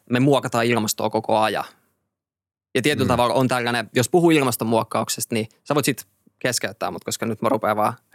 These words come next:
Speaker 1: höpisemään
Speaker 2: tää on hyvä.
Speaker 1: juttua.
Speaker 2: Joo, joo, tässä on hyvä jana.
Speaker 1: Mut kun
Speaker 2: Kyllä.
Speaker 1: puhutaan ilmastonmuokkauksesta, niin se ajatus ja reaktio ihmisillä on aika usein se, että eihän me voida rupea jotenkin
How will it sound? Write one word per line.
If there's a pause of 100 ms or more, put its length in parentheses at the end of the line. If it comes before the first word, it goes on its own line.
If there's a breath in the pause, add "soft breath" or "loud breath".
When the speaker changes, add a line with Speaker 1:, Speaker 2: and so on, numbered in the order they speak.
(100)
Speaker 1:
höpisemään
Speaker 2:
tää
on
hyvä.
Speaker 1:
juttua.
Speaker 2:
Joo,
joo, (180)
tässä
on
hyvä
jana.
Speaker 1:
Mut
kun
Speaker 2:
Kyllä.
Speaker 1:
puhutaan
ilmastonmuokkauksesta,
niin
se (320)
ajatus
ja
reaktio
ihmisillä
on
aika
usein
se,
että
eihän
me (440)
voida
rupea (600)
jotenkin